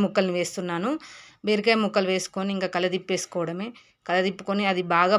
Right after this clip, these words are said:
ఫ్రై అవ్వాలి, ఆయిల్లో బాగా మగ్గాలి. మగ్గిన తర్వాత మూత పెట్టుకుందాం. చూడండి, ఇప్పుడు బాగా మగ్గుతుంది.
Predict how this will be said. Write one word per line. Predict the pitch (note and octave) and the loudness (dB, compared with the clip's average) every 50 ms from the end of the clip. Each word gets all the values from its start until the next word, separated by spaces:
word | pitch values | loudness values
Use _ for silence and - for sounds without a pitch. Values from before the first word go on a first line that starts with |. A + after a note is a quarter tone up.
| G#3 | 2
ఫ్రై | - F#3 E3 F3 F#3 F#3 | 2 0 0 2 4 4
అవ్వాలి, | F#3 F3+ F3+ F3+ F3 D#3+ | 4 4 4 4 4 4
ఆయిల్లో | E3+ F3 F#3 F#3+ G3 F3+ F3 | 4 2 2 0 0 2 4
బాగా | E3+ E3 F3 F3 G3+ G3+ F#3 | 4 4 4 4 2 0 0
మగ్గాలి. | E3+ E3 E3 E3 F3+ F3 F3 E3 G#3 B3+ D4+ - - - - _ _ - F3+ | 0 -2 -2 -2 0 0 0 -2 -4 -6 -8 -10 -16 -20 -20 _ _ -8 -6
మగ్గిన | E3+ F3 F3 F#3+ F#3 | -4 -4 -2 -2 0
తర్వాత | F#3+ F#3 F3+ E3+ A3 G#3 | 0 0 0 -2 -2 -2
మూత | F#3 F#3 F#3 F#3+ F#3 | -2 -2 -2 -2 -2
పెట్టుకుందాం. | F3+ F3 F3 - F#3 F3 F3 E3 E3 E3 - | -2 -4 -4 -6 -6 -4 -4 -4 -4 -4 -6
చూడండి, | F#3 F3 F3+ F3 E3+ F3 G#3+ C4+ D4 C#4+ - - _ _ - F3 | -4 -4 -2 -4 -2 -2 -2 -4 -4 -6 -8 -16 _ _ -14 -10
ఇప్పుడు | E3 F3 F3 F#3 A#3 C4+ C4 - _ _ _ - F3+ F3+ | -6 -4 -2 -2 -2 -2 -2 -6 _ _ _ -4 2 4
బాగా | F#3 F#3 F#3+ G3 F#3+ F3+ | 4 4 4 4 2 0
మగ్గుతుంది. | F3 E3+ F3+ - F#3+ F3+ F3 | 0 0 -2 -2 -2 -2 0